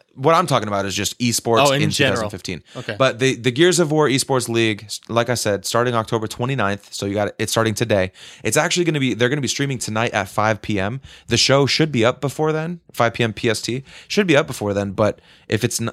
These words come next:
Speaker 1: no, maybe it won't be. It doesn't matter. Regardless, you can go to their Twitch channel, which I linked in the show notes, and you can probably watch their vods, um,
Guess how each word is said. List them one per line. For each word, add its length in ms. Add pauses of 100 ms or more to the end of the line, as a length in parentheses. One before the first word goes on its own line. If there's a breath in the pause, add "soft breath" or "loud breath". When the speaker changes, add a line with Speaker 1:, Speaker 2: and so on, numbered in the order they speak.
(100)
Speaker 1:
no, 200
maybe 200
it 100
won't 200
be. 120
It 280
doesn't 200
matter. 240
Regardless, 520
you 80
can 160
go 220
to 160
their 100
Twitch 260
channel, 300
which 160
I 160
linked 260
in 60
the 80
show 160
notes, 180
and 120
you 40
can 140
probably 360
watch 240
their 120
vods, 380 (400 loud breath)
um, 500